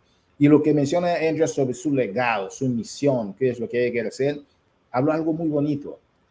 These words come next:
Andrea dijo que ella quiere lograr que las personas puedan encontrar gozo a través de los movimientos. Y esa es su pasión,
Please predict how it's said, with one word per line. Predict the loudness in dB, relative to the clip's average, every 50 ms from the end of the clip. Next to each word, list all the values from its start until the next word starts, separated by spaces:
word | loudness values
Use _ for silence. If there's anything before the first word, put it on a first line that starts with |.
| _ _ _ _
Andrea | 0 4 4 4 6
dijo | 6 4 4 2 2 0 0
que | 2 0 2 2
ella | 2 2 2 2
quiere | 2 0 2 2
lograr | 2 2 4 4 4 4 2 2
que | 0
las | -2 -2 -2
personas | -4 -6 -6 -4 -2 -2 -2 -2
puedan | 0 0 2 2 2
encontrar | 0 0 0 2 2 2 0 -4 -10 _ _ _ _ _ _ _ -20 -18 -2
gozo | 2 4 6 6 6 4 0 -2 -2 0 0 0 0 -2 -6 _ _ _
a | -20 -20
través | -16 -16 -14 -12 -12 -10 -8
de | -6 -4
los | -4 -4 -4 -6
movimientos. | -8 -10 -10 -10 -12 -12 -10 -12 -12 -16 -20 _ _ _ -20 -20 -20 _ _ _ _ _ _ _ _ _
Y | 0 0 0
esa | 2 0
es | -2
su | -2 -4 -4
pasión, | -4 -6 -8 -6 -2 0 2 2 2 0 -2 -4